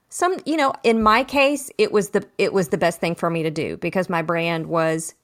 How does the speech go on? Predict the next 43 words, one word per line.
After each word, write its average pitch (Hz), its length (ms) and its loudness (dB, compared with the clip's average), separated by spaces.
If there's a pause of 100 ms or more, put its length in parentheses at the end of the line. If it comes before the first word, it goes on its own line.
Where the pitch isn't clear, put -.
(120)
getting 160 320 -2
much - 280 -6
bigger 180 460 0 (420)
and 160 440 -2 (100)
I 180 120 2
just 185 160 -4
don't 170 160 0
have 180 160 0
the 180 60 -4
capacity 165 720 -4
to - 180 -4
know. 175 500 2
I, 156 160 2
I 202 100 4
didn't - 180 0
even 185 220 0
know 185 240 4
what 175 180 2
I 160 80 -2
needed 160 360 -4
to - 80 -10
know. 135 420 -6 (560)
So, 190 440 2
um, 190 480 2
you 214 240 0
can 294 400 0
do 285 160 0
it 262 100 -2
yourself, 269 400 0
and 254 140 0
there 262 220 0
are 247 220 2
a 240 260 -4
ton 302 960 0 (100)
of 208 140 0
videos 190 760 0
on 208 180 0
YouTube 208 580 -4 (300)
that 196 220 2
will 208 140 2
talk 226 340 2
you 214 80 -2
through, 202 520 2